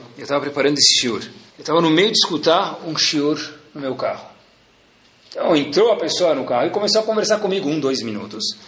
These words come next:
Obviamente que eu logo falei, "Olha, querido, tá no meio de escutar alguma coisa? Posso colocar o shiur para escutar?" Aí ele falou, "Claro que pode colocar." E continuou falando, falando, falando, falando, falando. <laughs> E eu entendi que, na verdade, eu posso colocar, ele quis dizer o quê?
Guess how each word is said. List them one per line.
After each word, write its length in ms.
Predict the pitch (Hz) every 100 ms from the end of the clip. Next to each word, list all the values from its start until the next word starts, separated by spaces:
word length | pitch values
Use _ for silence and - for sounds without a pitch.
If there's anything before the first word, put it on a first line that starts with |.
| - -
Obviamente 560 | - 175 226 277 240 196
que 60 |
eu 80 | 196
logo 240 | 214 220 220
falei, 180 | 226
"Olha, 220 | 233 214 190
querido, 500 | 196 196 165 113 - - -
tá 100 | 254
no 60 |
meio 100 | 233
de 80 | 233
escutar 220 | 226 202
alguma 240 | 196 180 143
coisa? 520 | 208 233 151 104 92 -
Posso 640 | 202 226 - 165 123 107 -
colocar 640 | 151 135 139 160 123 101
o 40 | 104
shiur 240 | - 190
para 120 | 185
escutar?" 560 | 113 127 127 196 - - - - -
Aí 320 | 139 143 175
ele 160 | 190
falou, 220 | 175 240 220
"Claro 280 | 294 311
que 60 | -
pode 200 | 196 175
colocar." 480 | 165 151 135 110 -
E 80 | 214
continuou 380 | 214 233 226 247
falando, 420 | 262 202 156 160
falando, 340 | 175 160 143 156
falando, 340 | 156 143 147
falando, 300 | 147 135 139
falando. 460 | 139 123 101 139 -
<laughs> 100 | - - - - - -
E 80 | -
eu 120 | 175
entendi 340 | 214 226 214
que, 80 | -
na 100 | 220
verdade, 320 | 196 202 233
eu 80 | 220
posso 280 | - 240 240
colocar, 500 | 226 208 254 262 226
ele 140 | 220
quis 160 | - 233
dizer 240 | 175 233
o 100 | 240
quê? 600 | - 202 180 240 - -